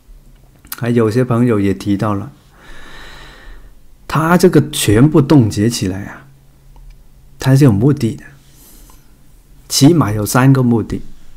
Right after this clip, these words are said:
第一个，冻结房地产的交易，这是给房地产税开征做准备工作。房地产税开征是个大事情，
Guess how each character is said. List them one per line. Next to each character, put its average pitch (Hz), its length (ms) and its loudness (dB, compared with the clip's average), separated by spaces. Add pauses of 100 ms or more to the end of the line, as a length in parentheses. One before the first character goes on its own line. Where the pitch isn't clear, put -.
(520)
第 151 140 4
一 117 120 4
个， 127 260 4 (1900)
冻 143 280 6
结 104 220 2
房 107 220 -2
地 120 100 2
产 98 180 -4
的 92 120 -8
交 110 280 -2
易， 117 220 -4 (340)
这 131 220 4
是 123 200 2
给 95 300 -4
房 117 420 0
地 143 180 4
产 101 300 -6
税 113 360 0
开 127 380 -2
征 135 300 2
做 135 160 0
准 92 300 -6
备 131 140 -2
工 131 260 -4
作。 156 240 -8 (1200)
房 117 460 0
地 156 180 4
产 92 260 -4
税 139 200 2
开 123 220 0
征 127 240 -2
是 135 120 -6
个 117 160 -6 (680)
大 135 280 -4
事 151 340 0
情， - 240 -8